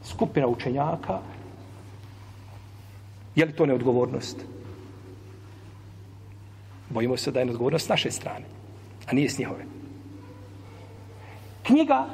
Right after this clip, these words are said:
El Ešbahu en Nazair. Na tu temu, na tu, taj naslov napisali su knjigu Imam Sujuti, prije njega Subki, Tađudin i napisao Ibnu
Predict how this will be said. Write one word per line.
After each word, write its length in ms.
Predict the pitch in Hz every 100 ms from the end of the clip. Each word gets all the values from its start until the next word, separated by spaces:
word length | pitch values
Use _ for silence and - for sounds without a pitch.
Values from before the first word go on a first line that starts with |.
| -
El 120 | 190 196
Ešbahu 480 | 175 180 254 202 208
en 60 |
Nazair. 460 | 180 151 147 104 - - - - - - - - - - - - - - - - - - - - - - -
Na 120 | 160
tu 200 | 165 311
temu, 380 | - 185 208 156
na 120 | 131
tu, 280 | 214 247 165
taj 160 | 220 220
naslov 400 | 165 226 - 220
napisali 440 | - 208 202 220
su 120 | 156
knjigu 280 | - 240 180
Imam 280 | - 190 170 - -
Sujuti, 520 | - 175 220 277 294 -
prije 200 | 214 196
njega 260 | 196 170 135 -
Subki, 480 | - 226 156 294 294 - - -
Tađudin 520 | 180 139 156 214 285 - -
i 60 | 196
napisao 400 | 165 190 156 170
Ibnu 220 | 151 180